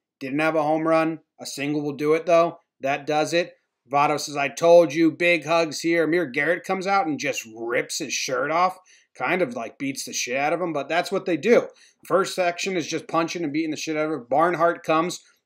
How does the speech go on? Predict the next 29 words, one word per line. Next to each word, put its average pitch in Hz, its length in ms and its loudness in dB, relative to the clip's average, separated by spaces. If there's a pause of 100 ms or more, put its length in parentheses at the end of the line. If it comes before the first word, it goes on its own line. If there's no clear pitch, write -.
Barnhart 180 720 6 (260)
was 147 180 -4
running 175 340 6
out, 175 320 2 (440)
unscrewing 175 640 2
bottles 151 640 4 (920)
on 151 200 0
his 143 200 -2
way 147 560 2 (160)
to 143 100 -8
the 135 80 -4
pile 147 420 2
over 120 200 -8
here. 117 160 -8
He 127 60 -6
was 127 140 -8
unscrewing 156 580 -2
as 135 120 -2
he 123 80 -8
went, 147 320 -4 (240)
drops 143 280 0
the 127 80 -8
smart 156 380 -2
water 147 360 2
on 139 120 0
him 127 100 -6
first, 147 460 -2
looks 131 200 -8
like 123 180 -8